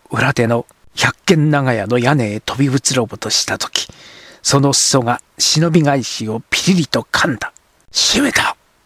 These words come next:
勘次郎は思わず叫んだ。極めてわずかな間であったが、追う方にとっては絶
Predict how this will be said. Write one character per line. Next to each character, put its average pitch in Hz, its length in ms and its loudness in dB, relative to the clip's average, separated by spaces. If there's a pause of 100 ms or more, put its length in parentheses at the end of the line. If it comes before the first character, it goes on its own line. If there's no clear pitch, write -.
(460)
勘 160 260 2
次 110 160 -4
郎 98 260 -4
は 107 160 2
思 135 260 4
わ 151 120 0
ず - 140 -6
叫 - 420 -2
ん 104 140 -12
だ。 - 160 -10 (320)
極 170 300 2
め 151 100 0
て - 160 -6
わ 127 180 2
ず - 160 -2
か 113 140 -2
な 107 160 -2
間 113 140 0
で 127 160 2
あ 113 60 -2
っ - 0 - (220)
た - 120 -4
が、 - 180 -2 (340)
追 151 180 4
う - 20 0
方 160 240 2
に 104 160 -6
と 127 100 -4
っ 120 60 -6
て - 220 -10
は 117 160 0
絶 131 220 -2